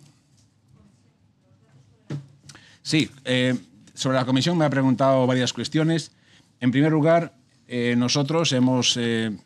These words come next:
pactado, hemos llegado a acuerdo de que el presidente de la comisión fuese, eh, un diputado del Grupo Parlamentario de Ciudadanos, y nosotros respetamos ese acuerdo al que hemos llegado.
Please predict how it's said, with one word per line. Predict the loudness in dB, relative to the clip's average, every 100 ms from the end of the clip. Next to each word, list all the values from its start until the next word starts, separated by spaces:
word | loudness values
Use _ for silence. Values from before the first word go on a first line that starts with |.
| _
pactado, | -20 -6 -2 0
hemos | 0 0
llegado | 0 0 0
a |
acuerdo | 0 -2 0 -2
de | -4
que | -4
el | -6 -6
presidente | -10 -8 -4 -2 -2
de | -2
la |
comisión | -4 -6 -2 -2 -4 -8 -20 _
fuese, | -6 -4 -2 -4 -6 -10 _ _ _
eh, | -10 -4
un | 0 4 4
diputado | 2 0 0 2 0
del | -2
Grupo | -2 -2 -2 -4 -2
Parlamentario | -2 -4 -6 -4 -2
de | -2
Ciudadanos, | -4 -2 0 -2 -4 -12 -14
y | -8
nosotros | -8 -6 -8 -6
respetamos | -8 -8 -6 0 0 0 -4
ese | -6
acuerdo | -6 -6 -4 -4
al | -4
que | -4
hemos | -4 -6
llegado. | -12 -16 -20